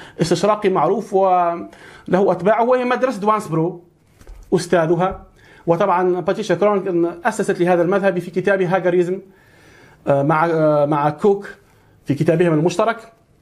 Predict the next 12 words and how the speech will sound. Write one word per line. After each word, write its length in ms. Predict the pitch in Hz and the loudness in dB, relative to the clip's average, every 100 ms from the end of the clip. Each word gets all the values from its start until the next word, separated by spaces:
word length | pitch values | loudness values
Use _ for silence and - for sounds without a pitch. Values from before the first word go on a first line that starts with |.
| _ _ _ _ _ - | _ _ _ _ _ -8
الكتاب 280 | - 160 180 | -4 0 0
الذي 200 | 165 156 | 2 2
عرب 360 | 156 165 151 147 | 2 2 0 -2
تحت 180 | 147 | -2
عنوان 260 | 143 156 156 | 0 0 0
الهاجريون. 760 | 151 156 156 160 160 233 269 302 _ _ - - - - - | 2 2 2 2 2 0 -2 -6 _ _ -20 -20 -20 -20 -4
هذا 240 | 254 339 302 | 0 2 2
المذهب 320 | 311 285 226 | 2 2 0
المتطرف 640 | 214 240 254 208 240 202 | 0 0 0 0 0 -2
في 60 | - | -4
الدائرة 340 | 160 220 214 | -2 0 0
الاستشراقية 720 | 180 196 196 175 160 175 226 | -2 -4 -4 -2 0 -2 -2